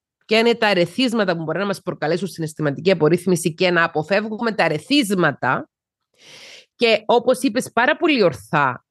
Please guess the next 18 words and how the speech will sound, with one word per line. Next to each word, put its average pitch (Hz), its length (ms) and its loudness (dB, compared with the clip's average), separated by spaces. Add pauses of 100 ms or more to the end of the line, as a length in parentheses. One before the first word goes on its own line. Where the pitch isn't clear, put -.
(160)
αποφυγή 180 640 -2
ερεθισμάτων 190 840 -2 (580)
σημαίνει 185 880 2 (560)
βγάζω 214 520 -2
τους 185 140 -6
τοξικούς 175 460 -2
από 196 160 2
τη 175 100 0
ζωή 175 360 4
μου, 160 200 4
οριοθετώ 190 680 2
ανθρώπους 220 560 -2
οι 190 60 0
οποίοι 185 240 -2
παραβιάζουν 190 640 0
το 165 80 -4
χώρο 214 440 2
μου. 135 280 -4